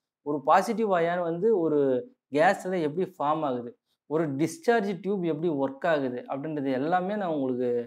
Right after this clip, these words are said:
டீட்டெயிலா எக்ஸ்பிளைன், இங்க வந்து நம்ம அதை எல்லாத்தையுமே பேச முடியாது. பேசினா நிறைய classes போகும்.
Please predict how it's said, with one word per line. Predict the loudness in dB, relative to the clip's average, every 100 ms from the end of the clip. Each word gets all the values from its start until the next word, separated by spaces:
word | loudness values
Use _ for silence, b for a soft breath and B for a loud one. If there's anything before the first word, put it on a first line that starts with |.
| -10 _ _ _ -4
டீட்டெயிலா | 0 0 2 0
எக்ஸ்பிளைன், | -2 -6 -6 -6
இங்க | 0 2
வந்து | 2 0
நம்ம | 0 2
அதை | 4 4 2
எல்லாத்தையுமே | 2 0 0 -4
பேச | -4 -4 -4
முடியாது. | -6 -2 -2 -4 b b -4
பேசினா | -4 0 0
நிறைய | 2 2 2 0
classes | 2 0 0 -4 -6 -4
போகும். | -4 -4 -8